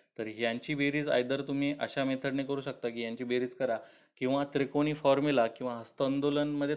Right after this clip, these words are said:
थोडंसं रिव्हर्स टाईपमध्ये आहे, पण तोच फॉर्म्युला तुम्हाला इथे वापरायचा आहे. तो म्हणजे n into n plus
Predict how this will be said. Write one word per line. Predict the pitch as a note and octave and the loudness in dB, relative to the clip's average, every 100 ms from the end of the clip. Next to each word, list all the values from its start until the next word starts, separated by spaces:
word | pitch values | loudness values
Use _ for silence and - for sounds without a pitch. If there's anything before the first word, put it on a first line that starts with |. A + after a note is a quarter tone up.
| D3+ | -2
थोडंसं | C3 D3 D#3 | -2 -2 -2
रिव्हर्स | D3+ C#3+ D3+ D3+ | -2 0 -2 0
टाईपमध्ये | D3 D3+ D3 C3 | -2 -2 -2 -2
आहे, | A#2+ B2 - - _ B2+ | -2 -6 -16 -20 _ -8
पण | B2+ | 0
तोच | E3 F3 - | 2 2 2
फॉर्म्युला | C#3+ D3 D3 | 0 2 0
तुम्हाला | D3 C#3+ C#3+ | 0 0 0
इथे | C#3 | -2
वापरायचा | C#3+ C3 C3 C3 C3 | 0 0 2 0 0
आहे. | B2+ | -4
तो | C3 C#3+ | -4 -2
म्हणजे | C#3 C3+ C3+ D3+ D3+ _ _ _ | 0 0 -2 -4 -6 _ _ _
n | C3+ C#3 D3 - _ _ _ _ _ _ _ _ - B2+ _ _ _ _ | 2 2 2 -4 _ _ _ _ _ _ _ _ -20 -20 _ _ _ _
into | C#3 D3 D3 B2+ A2 - B2 | 0 2 2 0 -2 -6 -4
n | B2+ C3 | -2 -2
plus | D3 C#3+ | -2 -2